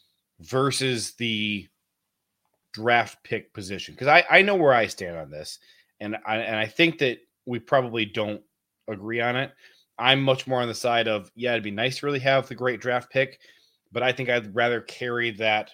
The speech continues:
momentum at the end of, of the year of, like, guys figuring some stuff out and figuring out where they fit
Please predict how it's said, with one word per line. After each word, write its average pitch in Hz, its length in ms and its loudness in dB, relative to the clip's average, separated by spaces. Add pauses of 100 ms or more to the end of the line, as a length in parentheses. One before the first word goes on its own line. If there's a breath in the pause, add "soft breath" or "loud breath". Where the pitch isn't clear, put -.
(200)
momentum 110 840 -4 (380)
at 98 100 -16
the 110 120 -2
end 123 160 2
of, 113 340 -2 (340)
of 117 140 -8
the 110 100 -10
year 107 400 -6
of, 104 260 -8
like, 101 380 -8 (1120)
guys 123 360 -2
figuring 127 360 -4
some 113 140 -12
stuff 117 260 -6
out 117 220 -4
and 101 100 -18
figuring 113 260 -8
out 101 80 -10
where 104 160 -6
they 101 140 -10
fit 127 340 -4